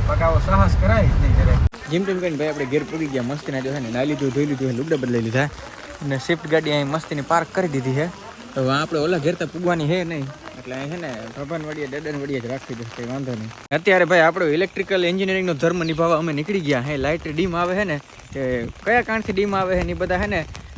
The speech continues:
ચેક કરવામાં જાય છે કે એમાં ફૂલ આવતી હોય તો ફૂલ કરવાનો પ્રયત્ન કરવા જાય છે, છેડા બેડા બદલાવીને એવું કરવા જાય છે. ખાસ ચોમાસામાં ધ્યાન રાખવું જોઈએ કે ક્યાંય ચોટી બોટી ના રહી હો. તો અમે છે ને અટાણે જરીક રસ્તામાં નીકળી ગયા છે તરાવ બરાવ જોવા, અને તરાવ તો વાહે રહી ગયું.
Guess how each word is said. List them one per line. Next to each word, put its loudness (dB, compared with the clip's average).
ચેક 2
કરવામાં 0
જાય 2
છે -2
કે -6
એમાં -4
ફૂલ 2
આવતી 2
હોય 0
તો -12
ફૂલ -2
કરવાનો -2
પ્રયત્ન -2
કરવા -6
જાય -2
છે, -4
છેડા -2
બેડા -2
બદલાવીને -4
એવું -6
કરવા -4
જાય -4
છે. -10
ખાસ 2
ચોમાસામાં 0
ધ્યાન 2
રાખવું 0
જોઈએ -2
કે -10
ક્યાંય -6
ચોટી -6
બોટી -4
ના -2
રહી -2
હો. -2
તો -4
અમે -2
છે -6
ને 0
અટાણે -2
જરીક -4
રસ્તામાં -4
નીકળી -8
ગયા -8
છે -8
તરાવ -2
બરાવ 0
જોવા, 2
અને -2
તરાવ 2
તો -4
વાહે -2
રહી -4
ગયું. -10